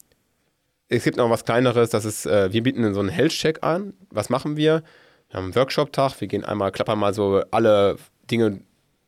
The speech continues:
durch, die man in, in der H V S vor Transformation so betrachten müsste. Wie ist eigentlich der Stand? So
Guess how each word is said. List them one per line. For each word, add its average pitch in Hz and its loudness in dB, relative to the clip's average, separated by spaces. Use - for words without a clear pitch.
durch, 156 2
die 120 -6
man 110 0
in, 107 -4
in 104 -4
der 98 0
H 110 0
V - -2
S - -2
vor 107 0
Transformation 107 -4
so 101 -6
betrachten 123 -4
müsste. 147 0
Wie 113 0
ist 110 -4
eigentlich 101 -4
der 110 -4
Stand? 156 -2
So 110 0